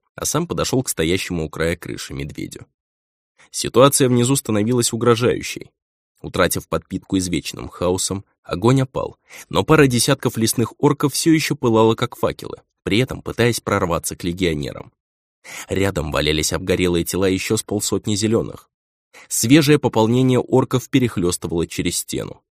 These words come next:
Основная часть набросилась на прикрывшиеся щитами центурии, а некоторые начали ломать двери в склады, которые, как и казармы, были встроены во внешние стены. И это очень плохо. Порча товаров грозила штрафными санкциями.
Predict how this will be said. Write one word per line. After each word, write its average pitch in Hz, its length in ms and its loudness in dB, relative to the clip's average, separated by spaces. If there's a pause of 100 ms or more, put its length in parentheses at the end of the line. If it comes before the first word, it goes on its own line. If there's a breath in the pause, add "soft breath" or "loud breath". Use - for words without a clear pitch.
(460 loud breath)
Основная 156 480 4
часть 185 280 2
набросилась 143 580 2
на 117 80 0
прикрывшиеся 123 680 0
щитами 127 420 0
центурии, 139 600 0 (280)
а 92 80 -2
некоторые 95 540 -2
начали 87 400 -2
ломать 90 360 0
двери 113 300 0
в - 80 -4
склады, - 460 -4 (260 loud breath)
которые, 117 460 2
как 107 200 -2
и 104 60 0
казармы, 110 540 -2
были 101 320 2
встроены 131 520 0
во 123 120 0
внешние 85 440 -2
стены. - 440 -6 (800 loud breath)
И 82 240 -6
это - 420 -2 (120)
очень 123 360 0
плохо. - 480 -8 (460)
Порча - 360 -2
товаров 104 400 -4
грозила 101 380 0
штрафными 98 480 -4
санкциями. - 720 -6